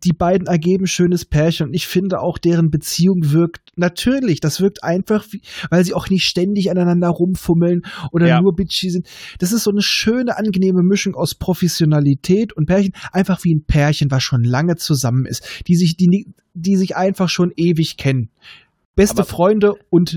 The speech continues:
Speaker 1: Lie-, Lieb-, Lebenspartner.
Speaker 2: Was ich, was ich da an der Szene noch toll fand, ist, dass Kalbers Grund, warum er sagt, warum er auch mitgehen möchte, nämlich, da ist jemand, der so lange einsam und isoliert war. Wenn's einer nachvollziehen kann, ist er's.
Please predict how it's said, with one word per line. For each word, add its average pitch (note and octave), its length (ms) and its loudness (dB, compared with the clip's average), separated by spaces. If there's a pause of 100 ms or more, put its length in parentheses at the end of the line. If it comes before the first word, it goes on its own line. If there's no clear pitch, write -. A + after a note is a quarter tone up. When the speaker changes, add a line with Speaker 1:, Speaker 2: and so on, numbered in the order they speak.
(220)
Speaker 1:
Lie-, D#3 260 4
Lieb-, D#3+ 200 0
Lebenspartner. B2+ 840 0
Speaker 2:
Was C3 160 -8
ich, C3+ 200 -12
was C#3 140 -6
ich - 140 -20
da C3+ 140 -2
an F#3+ 120 -6
der C3 120 -4
Szene C3+ 280 -2
noch A#2 180 -4
toll G#2+ 220 -4
fand, A#2 260 -8
ist, B2+ 160 -10 (220)
dass - 160 -6
Kalbers F#3 480 -4 (300)
Grund, E3 340 -4
warum C3 240 -4
er A2 120 -2
sagt, B2 240 -4
warum A#2+ 180 -4
er G#2+ 80 -4
auch - 200 -6
mitgehen G#2+ 320 -4
möchte, C3 280 -4
nämlich, A#2 260 -2 (240)
da - 80 -6
ist C3 180 -6
jemand, C#3 280 -2
der A#2 80 -2
so B2 160 -4
lange D3+ 320 -2
einsam C#3+ 380 -2
und B2+ 100 -4
isoliert B2 460 -2
war. B2+ 100 -4 (200)
Wenn's F3+ 200 -2
einer B2+ 200 -4
nachvollziehen C#3 580 -4
kann, D#3+ 200 -8
ist D3 220 -8
er's. A#2+ 340 -2